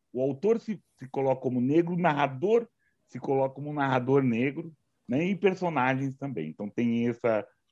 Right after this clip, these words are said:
trindade ou essa situação. É o negro na primeira pessoa, como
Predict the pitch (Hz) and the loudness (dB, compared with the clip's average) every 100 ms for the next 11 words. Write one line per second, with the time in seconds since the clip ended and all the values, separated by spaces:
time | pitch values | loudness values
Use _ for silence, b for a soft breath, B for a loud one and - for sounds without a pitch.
0 | _ - 104 92 85 90 101 101 92 92 | _ -8 -6 -4 -4 -4 -6 -4 -4 -4
1 | - - - - 95 - 139 107 170 170 | -10 -20 -12 -10 -10 -10 -10 -4 0 2
2 | 156 147 139 135 120 113 113 107 104 92 | 0 0 -2 -2 -4 -2 0 0 -4 -6
3 | 113 107 - 98 95 | -4 -6 -4 -8 -8